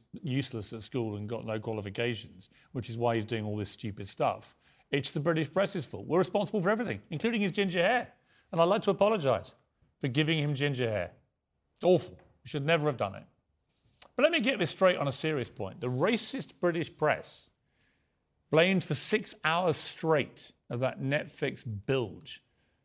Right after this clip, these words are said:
for hounding Meghan out of our racist country, driven at the top by a racist royal family.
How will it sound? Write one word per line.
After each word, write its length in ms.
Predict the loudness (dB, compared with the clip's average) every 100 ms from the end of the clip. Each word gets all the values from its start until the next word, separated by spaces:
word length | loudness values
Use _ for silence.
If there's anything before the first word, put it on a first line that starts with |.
| _ -2
for 120 | -2
hounding 640 | 0 0 2 2 2 4
Meghan 300 | 4 4 2
out 140 | 2 2
of 140 | 2
our 140 | 2
racist 720 | 0 0 2 2 0 -2 -4 -4
country, 600 | -2 -2 -6 -12 -16 _ _ _ _ _ _ _ _ _ _ _ _ _
driven 540 | 4 8 8 8 2 0 -12 -8
at 120 | -6
the 80 | -6
top 580 | 0 2 2 -2 _
by 140 | 4 4
a 140 | 4
racist 680 | 4 4 4 4 0 -2 0
royal 340 | 4 6 6
family. 640 | 2 2 2 0 -6 -12